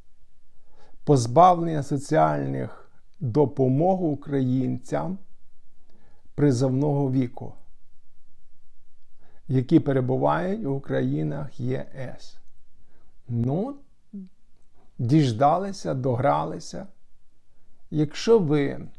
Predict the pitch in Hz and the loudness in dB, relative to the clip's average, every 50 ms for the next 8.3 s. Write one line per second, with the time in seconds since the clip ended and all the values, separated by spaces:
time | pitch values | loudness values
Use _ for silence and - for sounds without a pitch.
0 | - - - - - - 139 123 135 165 151 151 156 165 175 180 190 190 160 151 | -12 -12 -12 -12 -10 -6 -2 2 4 4 6 6 6 6 6 6 4 2 -2 -2
1 | - 165 156 139 131 139 160 170 156 131 107 107 131 139 151 156 151 139 143 - | -2 -2 -2 0 0 2 2 4 4 2 2 2 2 4 4 4 4 2 -2 -4
2 | - - 135 139 127 131 147 147 151 156 170 190 - - - 151 135 131 117 143 | -6 -4 -4 -2 0 0 0 2 2 0 0 -2 -4 -6 -6 -4 -4 -2 0 2
3 | 160 165 156 139 139 147 156 147 - 156 135 - 151 151 147 147 139 135 135 - | 2 2 2 0 0 -2 -2 -2 -2 -4 -4 -2 0 2 2 2 2 2 0 -2
4 | 143 131 135 127 - - 147 135 117 - 151 160 180 185 190 - 202 208 233 226 | -4 -4 -4 -4 -4 -4 -4 -4 -4 -2 0 0 0 0 -2 -4 -4 -4 -4 -4
5 | 165 139 156 160 156 147 135 - - - - - - - - - - 113 139 160 | -2 0 2 2 2 2 0 -2 -6 -10 -10 -10 -10 -10 -12 -10 -2 4 6 6
6 | 165 151 147 147 143 139 131 135 151 151 143 143 143 143 147 131 - - 156 147 | 6 6 6 4 4 2 2 2 2 2 2 0 0 0 -2 -4 -2 -2 0 2
7 | 143 139 135 139 143 143 143 147 139 - - 151 147 139 143 127 - - - 165 | 4 4 2 2 0 2 2 2 2 2 0 -2 -2 -2 -2 -4 -4 -4 -2 -2
8 | 170 151 - - 165 160 | -2 -2 -4 -6 -6 -6